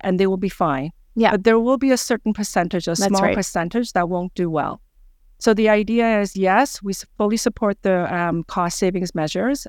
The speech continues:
Speaker 1: uh, and they can, you know, Crohn's and colitis can, Canada, Crohn's and colitis patients can be switched, but there are a certain percentage that we need to be mindful of.
Speaker 2: Yeah.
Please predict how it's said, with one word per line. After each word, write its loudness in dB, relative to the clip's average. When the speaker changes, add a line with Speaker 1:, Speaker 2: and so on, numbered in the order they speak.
Speaker 1:
uh, -4
and -6
they 2
can, -4
you -2
know, -2
Crohn's -2
and -4
colitis -2
can, -4
Canada, -2
Crohn's 0
and 2
colitis 0
patients -2
can -4
be -6
switched, -4
but 0
there 4
are 2
a -4
certain -2
percentage -4
that 0
we 0
need -2
to -12
be 0
mindful -2
of. -4
Speaker 2:
Yeah. 4